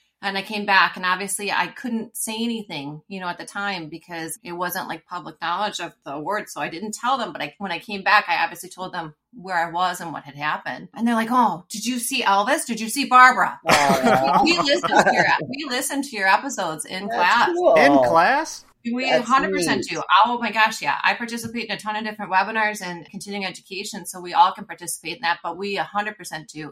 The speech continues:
Speaker 1: And
Speaker 2: Aw.
Speaker 1: they actually have assignments built off of your Voices from the Bench podcast.
Speaker 2: Damn, woman. That's
Speaker 1: Yeah.
Speaker 2: impressive. Thank you.
Speaker 1: So you are like celebrities to them.
Speaker 2: Aw.
Speaker 1: And so it's funny because when we listen to, and Barbara, you'll drop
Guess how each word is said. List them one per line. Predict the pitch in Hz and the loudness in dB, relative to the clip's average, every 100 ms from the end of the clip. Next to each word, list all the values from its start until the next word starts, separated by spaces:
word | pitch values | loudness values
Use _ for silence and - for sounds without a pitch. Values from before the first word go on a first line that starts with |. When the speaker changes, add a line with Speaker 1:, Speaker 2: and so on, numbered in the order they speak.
| - | -4
Speaker 1:
And | 254 269 226 202 | 0 2 2 2
Speaker 2:
Aw. | 117 | -2
Speaker 1:
they | 185 175 | -2 0
actually | 185 196 226 226 | -2 -2 -10 -4
have | 220 180 | -4 -4
assignments | - 196 226 196 147 - | -4 -4 -2 -6 -10 -10
built | 175 175 - | -10 -8 -2
off | 156 185 | -2 -2
of | 180 - - _ _ _ _ | -8 -10 -12 _ _ _ _
your | 190 | -10
Voices | 180 180 180 - | -6 -6 -6 -10
from | 175 | -10
the | 165 | -6
Bench | 175 185 - - _ | -4 -4 -10 -18 _
podcast. | 202 175 - - _ - | -8 -6 -8 -8 _ -6
Speaker 2:
Damn, | 175 226 247 196 | -2 0 0 2
woman. | 190 202 254 262 - _ _ | 2 2 2 -2 -12 _ _
That's | - 208 202 | 0 0 2
Speaker 1:
Yeah. | 202 196 | 4 6
Speaker 2:
impressive. | 147 214 151 107 - | 4 -2 -2 -4 -4
Thank | 165 285 156 | -6 -6 -2
you. | 151 120 | 0 0
Speaker 1:
So | - 220 208 | -2 -4 -2
you | 214 247 277 | -4 2 4
are | 285 | 4
like | 240 220 | 2 -2
celebrities | - 240 233 247 294 262 233 | -6 -2 -2 0 -4 -4 -8
to | 190 | -6
them. | 190 127 120 | -4 -4 -4
Speaker 2:
Aw. | 135 120 113 117 135 | -2 -2 -2 -2 -2
Speaker 1:
And | 190 202 | -2 -4
so | - 220 214 208 208 | 0 4 6 6 4
it's | 214 208 | -2 -2
funny | 226 226 262 | 0 2 0
because | 208 208 208 | -6 -8 -8
when | 196 | -6
we | 196 | -6
listen | 185 202 226 208 | -4 -4 -4 -8
to, | - 233 | -8 -8
and | 196 | -6
Barbara, | 175 185 185 | -4 -4 -4
you'll | 170 165 | -8 -4
drop | 175 170 | 0 0